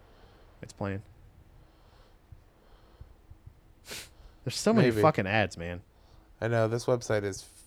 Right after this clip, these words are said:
Speaker 1: What is
Speaker 2: filthy
Speaker 1: this?
Speaker 2: with banners.
Speaker 1: What is that? Did we give all that shit? U S
Speaker 2: Tomo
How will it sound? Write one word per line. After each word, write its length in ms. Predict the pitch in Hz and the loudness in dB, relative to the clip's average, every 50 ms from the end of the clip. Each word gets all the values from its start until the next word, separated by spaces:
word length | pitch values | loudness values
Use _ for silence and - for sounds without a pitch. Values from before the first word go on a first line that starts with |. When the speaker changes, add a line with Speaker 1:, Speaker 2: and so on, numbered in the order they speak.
| - - | -16 -2
Speaker 1:
What 120 | - 131 151 | 2 4 4
is 80 | 160 | 6
Speaker 2:
filthy 140 | 131 123 - - | 6 4 4 2
Speaker 1:
this? 60 | 123 117 | 0 -2
Speaker 2:
with 160 | 113 - - | -4 -4 -4
banners. 180 | 110 110 110 | -4 0 4
Speaker 1:
What 120 | 143 175 214 | 6 6 6
is 80 | 214 202 | 8 8
that? 300 | 220 202 156 160 151 143 | 6 6 6 4 4 4
Did 80 | 151 147 | 4 4
we 100 | 185 196 | 4 2
give 180 | 170 165 160 | 2 4 4
all 120 | 175 185 190 | 4 4 4
that 160 | 202 202 180 | 2 2 0
shit? 200 | - 202 208 - - | 0 -2 -4 -2 0
U 180 | 135 139 151 | 2 4 6
S 180 | 147 151 147 - | 6 6 4 2
Speaker 2:
Tomo 280 | - - 147 131 131 | 2 4 6 6 6